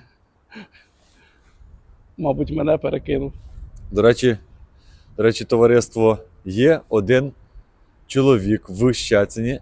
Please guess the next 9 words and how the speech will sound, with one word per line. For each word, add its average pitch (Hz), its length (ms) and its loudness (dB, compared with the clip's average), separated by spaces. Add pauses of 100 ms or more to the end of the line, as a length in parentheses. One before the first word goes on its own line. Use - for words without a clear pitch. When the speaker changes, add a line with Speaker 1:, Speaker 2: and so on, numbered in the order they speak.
Speaker 2:
зветься 107 720 2
Михайло, 110 800 2 (200)
і, 123 300 -2 (680)
е, 104 440 2
коли 127 240 4
я 160 100 10
був 135 220 2
на 123 140 4
одній 120 520 0